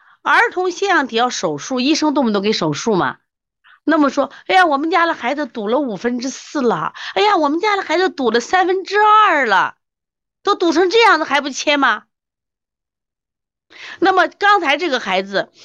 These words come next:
他已经有腺样体面容，他的腺样体面容就是堵了五分之四了啊，好严重呀！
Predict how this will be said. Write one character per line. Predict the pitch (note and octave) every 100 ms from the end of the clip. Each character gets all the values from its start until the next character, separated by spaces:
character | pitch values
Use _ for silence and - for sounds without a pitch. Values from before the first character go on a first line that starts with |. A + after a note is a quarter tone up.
| - _
他 | - G#4
已 | F4 C#4+
经 | E4
有 | F4+ B3+
腺 | - C4
样 | A3
体 | G3+
面 | F#3 F#3 E3
容， | D3 C#3 D3 - _ -
他 | - E4
的 | E4
腺 | E4 F4
样 | C#4+
体 | A#3
面 | A#3+ A3+
容 | D4
就 | A#3
是 | G3+
堵 | F3+ G3
了 | E3+ G3
五 | G3+ D3+
分 | C#3 F3
之 | F3 E3+
四 | - F3+
了 | C#3
啊， | B2+ - C4+ G#4 G4+
好 | - D#4
严 | D4 D4 D4+
重 | F4+ E4+
呀！ | C#4 G#3+ -